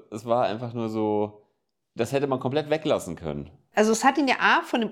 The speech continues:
Speaker 2: Unsympath zum Sympath gemacht, sein, sein Beruf.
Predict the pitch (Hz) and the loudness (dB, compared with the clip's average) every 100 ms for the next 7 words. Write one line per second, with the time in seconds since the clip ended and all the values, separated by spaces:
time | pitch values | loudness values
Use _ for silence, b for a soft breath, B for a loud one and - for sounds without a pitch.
0 | - 247 311 339 330 302 311 - 240 202 | 0 2 4 2 2 2 2 0 0 2
1 | 185 190 190 190 254 247 269 - - - | 2 4 2 2 0 2 2 0 -16 -20
2 | B B B - 220 226 226 226 214 - | B B B 0 4 4 2 -4 -6 -8
3 | - 220 226 208 208 277 381 | -6 2 2 2 2 4 4